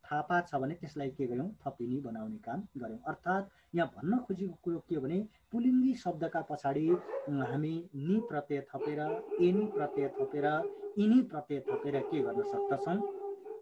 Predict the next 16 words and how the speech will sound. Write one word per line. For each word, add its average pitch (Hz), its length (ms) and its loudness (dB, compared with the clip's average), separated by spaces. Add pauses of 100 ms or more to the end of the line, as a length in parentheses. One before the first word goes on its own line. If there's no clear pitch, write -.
(320)
स्त्रीलिङ्गी 135 520 0
पद 120 360 -8
बनाउन 123 440 -4 (100)
सक्छौँ। - 400 -6
त्यस्तै - 580 -2
गरिकन 208 300 0
अर्को 180 680 0 (340)
कतिपय 247 320 0
त्यस्ता 247 400 -6
शब्दहरू 185 600 0
हुन्छन्, 208 340 -4
ती 254 180 -2
शब्दहरूका 196 880 -2
पछाडि 156 540 -2 (380)
विशेष 196 380 -2
गरिकन 170 540 0